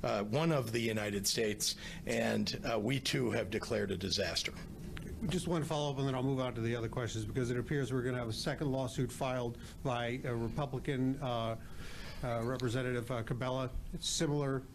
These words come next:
Speaker 2: claims. I don't know, I haven't seen it yet, but we're told that's gonna happen today. So now we have a second Republican from upstate challenging this. Do you have a concern that this is going to have a snowball effect and that there's going to be a lot more lawsuits challenging this? And is this going to go to the Supreme Court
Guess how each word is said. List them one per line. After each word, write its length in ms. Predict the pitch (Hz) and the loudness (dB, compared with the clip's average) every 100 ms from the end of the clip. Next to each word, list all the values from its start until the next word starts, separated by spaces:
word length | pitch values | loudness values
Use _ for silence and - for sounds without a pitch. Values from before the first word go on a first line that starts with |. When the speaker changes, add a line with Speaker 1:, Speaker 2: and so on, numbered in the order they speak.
| - | -12
Speaker 2:
claims. 640 | - 151 143 135 131 127 | -4 -2 2 2 2 2
I 120 | 131 117 | -2 0
don't 100 | 123 | 0
know, 100 | 127 | 0
I 60 | |
haven't 220 | 123 110 110 | -2 -2 0
seen 200 | 156 139 | 2 2
it 80 | |
yet, 200 | 120 123 | 0 -2
but 60 | 123 | -2
we're 100 | 120 | -2
told 240 | 113 127 | 0 0
that's 240 | 117 117 - | 0 -2 -2
gonna 160 | 131 | 0
happen 320 | 113 120 123 113 | 0 0 -2 0
today. 240 | 120 113 | 0 0
So 120 | - | 0
now 160 | 131 131 | 0 2
we 80 | 127 | 0
have 100 | 110 | -2
a 40 | |
second 280 | - 143 139 | -2 0 0
Republican 500 | 127 120 120 117 131 | 0 0 -2 0 0
from 180 | 165 160 | 0 -2
upstate 540 | 151 - 156 117 110 - - | -4 -2 -2 -2 -4 -12 -14
challenging 500 | - 151 123 117 117 | -2 0 0 0 0
this. 140 | 120 123 | 0 2
Do 100 | 175 | 2
you 60 | |
have 80 | 190 | 2
a 40 | 175 | 0
concern 400 | 156 - 175 156 | -2 2 2 2
that 100 | 131 | 0
this 180 | 151 - | -2 -2
is 80 | |
going 180 | 135 160 | -2 0
to 60 | 139 | 0
have 80 | 123 | -2
a 40 | |
snowball 360 | - 151 143 139 | 0 0 0 -2
effect 300 | 139 139 143 | -2 -2 0
and 120 | 123 | 0
that 120 | 123 | 0
there's 160 | 117 107 | -2 -2
going 180 | 147 127 | 0 2
to 60 | |
be 160 | 123 123 - - - | 2 0 -2 -6 -2
a 40 | |
lot 240 | 135 147 | 0 0
more 320 | 160 135 131 135 | 0 2 2 0
lawsuits 540 | 131 131 - 135 - | 0 0 0 -2 -2
challenging 500 | - 131 131 131 139 | -2 0 0 0 0
this? 220 | 139 135 | 0 0
And 120 | 127 151 | -2 0
is 140 | 165 | 2
this 160 | 170 - | 2 0
going 220 | 170 151 | 0 0
to 60 | |
go 120 | 139 151 | 2 2
to 80 | |
the 80 | 131 | 2
Supreme 380 | 120 160 151 139 | -2 0 0 0
Court 260 | - 123 | 0 -2